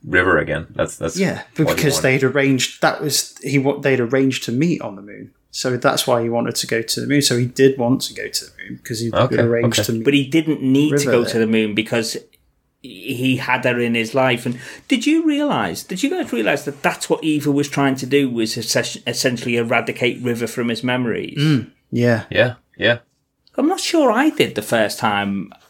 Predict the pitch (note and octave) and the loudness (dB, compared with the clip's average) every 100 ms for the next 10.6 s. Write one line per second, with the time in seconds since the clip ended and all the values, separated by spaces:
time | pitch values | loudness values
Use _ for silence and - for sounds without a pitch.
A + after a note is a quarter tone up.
0 | - A2+ B2+ C3 - A2 G2+ E2+ D#2+ - | -4 -2 0 0 2 2 4 4 2 0
1 | - - G2+ A#2 E2 D#2+ D#2 - D#2+ D#2+ | -4 -2 -2 -2 -4 -6 -2 0 0 -2
2 | - E2+ F2 - - D#2 D#2+ E2 E2 - | -2 2 2 0 -6 -2 2 2 2 0
3 | G2+ G#2+ G#2 - F#2 - - - - - | 2 2 2 4 2 2 -2 -4 -6 -16
4 | - B3+ - - - - - - - - | -2 0 0 -2 -2 -4 -6 -10 -14 -16
5 | _ _ _ _ - - - - - - | _ _ _ _ -20 -4 -2 -2 -6 -6
6 | C#3 B2+ B2 B2 - _ _ _ - G3+ | -4 -4 -6 -14 -20 _ _ _ -4 2
7 | G3+ G3 G3+ G#3 C#4+ B3 - D#3 D3 - | 4 4 2 2 0 0 -4 -4 -4 -2
8 | F#3 F#3 B3+ A#3 - A#3 A3 - _ - | -2 0 0 0 0 0 0 -4 _ -2
9 | G#3+ A3 B3 A3+ B3 E3 E3 A3 G#3 C#3 | 0 2 0 -2 -4 -2 0 0 0 -2
10 | C#3 D3 E3+ B2+ - - | -4 0 0 0 -6 -10